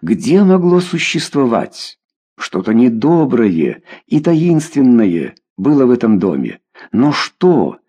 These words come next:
Неужели и впрямь привидение? Все мое воспитание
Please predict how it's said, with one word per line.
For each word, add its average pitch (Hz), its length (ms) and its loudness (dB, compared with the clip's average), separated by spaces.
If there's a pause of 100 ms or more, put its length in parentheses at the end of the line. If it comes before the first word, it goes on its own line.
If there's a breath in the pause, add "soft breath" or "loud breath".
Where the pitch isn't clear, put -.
(240 loud breath)
Неужели 156 460 2
и - 260 -2
впрямь 185 760 0 (420)
привидение? 170 920 0 (1400)
Все 139 240 -2
мое 131 220 2
воспитание 131 880 -2